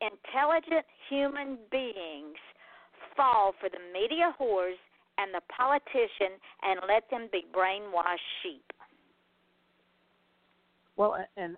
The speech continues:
Speaker 2: and have you also noticed that the media right now, just as soon as, as we had more cases than any other, you know, than most any other country, as soon as we had more deaths, they wanna say there have now been more peop-, more people have died in America than have died in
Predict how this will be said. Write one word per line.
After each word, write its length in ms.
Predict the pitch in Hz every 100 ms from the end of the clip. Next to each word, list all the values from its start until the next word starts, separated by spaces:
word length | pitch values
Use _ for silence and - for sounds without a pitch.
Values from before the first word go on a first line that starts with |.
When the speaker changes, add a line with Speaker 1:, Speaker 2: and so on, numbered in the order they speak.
| _
Speaker 2:
and 140 | 175 151
have 200 | 180 165
you 100 | 165
also 380 | 175 190 190
noticed 420 | 175 165 170 180 - 165
that 180 | 151
the 80 | 143
media 420 | 131 147 160 165
right 260 | 156 151 151
now, 360 | 147 151 151 165 -
just 140 | 143 -
as 80 | 120 _
soon 340 | 170 170 170 170 160
as, 360 | 139 139 135 - _ _ _ _ _ _ _ -
as 160 | 147 127
we 200 | 135 156
had 280 | 147 143 131
more 360 | 131 135 156
cases 720 | 156 - 165 151 165 160 156 135
than 360 | 147 143 139 147 -
any 260 | 156 151
other, 240 | 143 143 131 _ - -
you 100 | 175
know, 140 | 151 135
than 240 | 131 131 -
most 280 | 143 143 -
any 180 | 147 139
other 140 | 135
country, 500 | 131 - 139 - 143
as 60 | 123 -
soon 120 | 156
as 80 | 147
we 140 | 143
had 220 | 139 139
more 240 | 131 139 143
deaths, 380 | 123 139 143 - _ _ _ _ _ _
they 80 | 160
wanna 240 | 151 160 -
say 320 | 170 156 151 139
there 140 | 139
have 140 | 131
now 180 | 135 151
been 180 | 147 143
more 200 | 143 156
peop-, 240 | 170 160
more 160 | 160 170
people 300 | - - 147
have 100 | 117
died 340 | 135 147 151
in 100 | 147
America 540 | 135 131 139 143 - 147
than 120 | 131
have 140 | 131 117
died 260 | 131 139
in 100 | 135